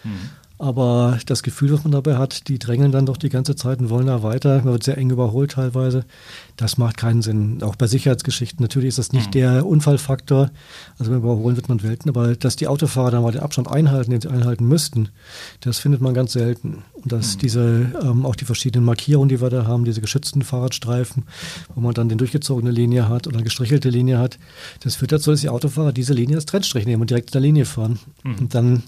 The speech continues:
Speaker 2: haben sie diese anderthalb Meter zum Fahrradfahrer schlicht nicht.
Speaker 1: Was wäre besser?
Speaker 2: Ähm,
Speaker 1: Ja.
Speaker 2: entweder tatsächlich eine physikalische Trennwand, also so Blumenkäste oder ähnliches, erfordert natürlich deutlich mehr Platz.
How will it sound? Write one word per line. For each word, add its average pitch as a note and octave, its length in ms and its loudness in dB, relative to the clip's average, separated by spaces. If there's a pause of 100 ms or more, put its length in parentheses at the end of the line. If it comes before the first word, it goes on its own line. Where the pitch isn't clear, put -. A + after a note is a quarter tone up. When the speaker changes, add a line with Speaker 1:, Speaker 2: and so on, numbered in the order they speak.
(120)
Speaker 2:
haben C#3+ 160 4
sie C#3+ 100 2
diese B2+ 220 -2
anderthalb B2 320 0
Meter B2 180 0
zum B2+ 160 -4
Fahrradfahrer B2 540 -4
schlicht A2+ 320 -8
nicht. C3 240 -4 (180)
Speaker 1:
Was - 220 -6
wäre A#2 100 -2
besser? E3+ 380 -8 (320)
Speaker 2:
Ähm, B2+ 300 2
Speaker 1:
Ja. C3 60 -2
Speaker 2:
entweder C#3 260 2
tatsächlich B2 320 0
eine - 40 -10
physikalische B2 500 -2
Trennwand, D#3 600 0 (240)
also B2 200 -2
so A#2 180 0
Blumenkäste D3 600 2
oder A#2+ 120 -2
ähnliches, D3 540 -2 (500)
erfordert A#2+ 360 0
natürlich A#2 320 -2
deutlich A#2 340 -4
mehr A#2 240 0
Platz. - 460 -6